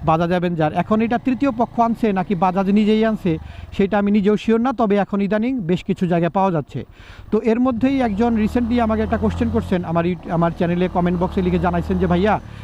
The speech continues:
মাঝখানে তো বন্ধ ছিল, এখন যেহেতু আবার আনছে, আমার তো অনেক দিনের শখ, আমি একটা বাজাজ অ্যাভেঞ্জার কিনবো।" তো এইটার কি কি সমস্যা আছে বা কি ভালো দিক আছে, এটা যদি আমাকে একটু আপনি শেয়ার করেন, তাহলে আমার সিদ্ধান্ত নিতে সুবিধা হয়। তো আসলে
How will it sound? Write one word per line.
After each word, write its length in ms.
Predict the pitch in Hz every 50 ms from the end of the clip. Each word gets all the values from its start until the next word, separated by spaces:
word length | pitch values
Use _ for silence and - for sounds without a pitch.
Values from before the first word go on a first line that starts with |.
| - - - - -
মাঝখানে 380 | 160 160 175 - - 208 208 196
তো 80 | 214
বন্ধ 240 | 190 208 208 202 214
ছিল, 200 | 208 - 240 247
এখন 280 | 220 196 - - 196 190
যেহেতু 220 | 202 214 190 214
আবার 200 | 202 196 208 202
আনছে, 400 | 190 196 202 - - 240 233 180
আমার 240 | 151 156 170 170 165 -
তো 80 | 202 185
অনেক 220 | 175 180 180 165
দিনের 180 | 185 190 190 170
শখ, 320 | - - 208 220 185 160
আমি 180 | 160 160 165 165
একটা 300 | 160 - 180 165 156 151 - - - - - - -
বাজাজ 260 | - 165 165 185 175 170
অ্যাভেঞ্জার 400 | - 180 180 185 180 180 196 185 170 -
কিনবো।" 340 | 220 214 208 226 220 147 - - - - - - - -
তো 120 | - 196 220 -
এইটার 340 | 226 220 214 262 262 247 240
কি 160 | - 254 247
কি 120 | 240 277
সমস্যা 480 | - - 240 233 233 226 - - 233 226
আছে 240 | 214 - - 240 214
বা 220 | 214 214 208 208 - -
কি 100 | 220 196
ভালো 220 | 175 190 196 214
দিক 160 | 190 214 196
আছে, 200 | 226 220 - 233
এটা 140 | 202 180 208
যদি 200 | 180 202 180 202
আমাকে 280 | 196 185 196 185 196 202
একটু 280 | - - 214 101 90 82 - - - - - - -
আপনি 180 | 78 85 196
শেয়ার 260 | 190 - 208 196 202 196
করেন, 260 | 233 247 262 247 190 -
তাহলে 280 | 190 185 196 185 185
আমার 240 | 180 175 180 175 170 151 -
সিদ্ধান্ত 280 | - 185 180 196 185 180
নিতে 180 | 175 175 170
সুবিধা 320 | 165 - 208 156 156 156 147
হয়। 180 | 147 135 113 - - - - - - - - - - - - - - - - -
তো 120 | 202 214
আসলে 680 | 220 214 208 208 - 240 254 254 254 254 254 254 254